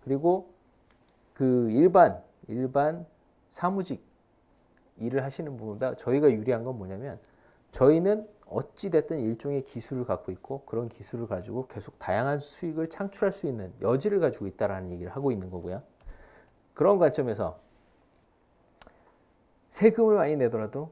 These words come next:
수익 증대에 집중을 하는 거죠. 자, 이제 이렇게 보면 연말, 아, 이번 연말정산은 좀 이슈가 많죠.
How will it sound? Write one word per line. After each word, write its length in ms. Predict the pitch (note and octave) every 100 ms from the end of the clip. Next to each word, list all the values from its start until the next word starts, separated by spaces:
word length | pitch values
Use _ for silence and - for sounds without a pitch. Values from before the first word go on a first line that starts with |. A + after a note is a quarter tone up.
| _
수익 340 | - - G3 -
증대에 340 | A2+ A2 A#2
집중을 440 | - - A#2 G2
하는 180 | B2 D3
거죠. 220 | G#2 - D#2+ _ _ _ _ _
자, 260 | - G2 D#2+ _ _ _ _ _ _ _ _ _ -
이제 320 | C3 C3+ - _ _ _ _ _ _ _ _ _ _
이렇게 220 | C3 C3+
보면 260 | C3 C#3 C#3+
연말, 360 | B2 C3+ - - _ -
아, 240 | G2+ F#2
이번 300 | F#2 B2 C3+
연말정산은 640 | A#2+ A2+ A2+ G#2+ G#2 G#2 G2+
좀 140 | G2+
이슈가 340 | F#2 - B2
많죠. 400 | G#2+ F2+ - E2